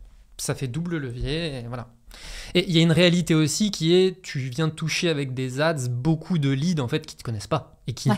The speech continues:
Speaker 1: quoi qu'il arrive, ne verraient pas tes posts LinkedIn. Donc
Speaker 2: Exactement.
Speaker 1: en fait, tu viens toucher des, les deux côtés et c'est nickel.
Speaker 2: Exactement.
Speaker 1: Écoute, on arrive à la fin de cet entretien.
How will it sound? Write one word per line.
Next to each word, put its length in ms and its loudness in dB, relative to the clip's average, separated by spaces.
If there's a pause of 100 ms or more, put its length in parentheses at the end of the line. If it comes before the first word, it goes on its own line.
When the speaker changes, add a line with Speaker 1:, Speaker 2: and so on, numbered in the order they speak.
(120)
Speaker 1:
quoi 140 4
qu'il 160 0
arrive, 160 4
ne 80 4
verraient 220 0
pas 100 0
tes 100 -2
posts 180 -8
LinkedIn. 280 -2
Donc 80 -10 (300)
Speaker 2:
Exactement. 380 0
Speaker 1:
en 40 -8
fait, 40 -12
tu 60 -6
viens 220 0
toucher 340 -4
des, 180 -6 (280)
les 160 -4
deux 140 -2
côtés 520 -4
et 40 -12
c'est 160 -6
nickel. 280 -10 (360)
Speaker 2:
Exactement. 460 -6
Speaker 1:
Écoute, 240 0
on 100 6
arrive 200 4
à 60 6
la 100 4
fin 220 4
de 80 4
cet 240 2
entretien. 760 2